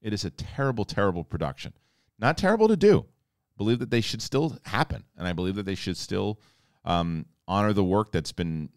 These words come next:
done because it's. But I, and I still think they should. They, they should, definitely should happen. But get it off network television, it, or, and,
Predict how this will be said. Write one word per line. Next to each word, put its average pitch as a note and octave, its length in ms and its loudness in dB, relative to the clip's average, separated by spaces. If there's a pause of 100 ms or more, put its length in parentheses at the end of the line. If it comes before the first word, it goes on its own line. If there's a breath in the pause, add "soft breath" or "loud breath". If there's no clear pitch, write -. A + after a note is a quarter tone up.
(120)
done E2+ 420 0
because E2 280 -4
it's. - 180 -10 (140)
But F2 160 -4
I, F2+ 140 0
and F#2 140 -6
I F2+ 60 0
still A2+ 200 -4
think A#2 120 -8
they A2 100 -2
should. - 480 -6
They, G2+ 280 -4
they G#2 100 0
should, - 140 -8
definitely - 280 2
should A2 160 -4
happen. A2+ 260 0
But C#2 200 -8
get G#2+ 180 2
it A2+ 80 4
off G#2 160 4
network F#2 280 0
television, - 420 -8 (440)
it, E2 180 -6
or, F2+ 200 -2
and, F2+ 180 -4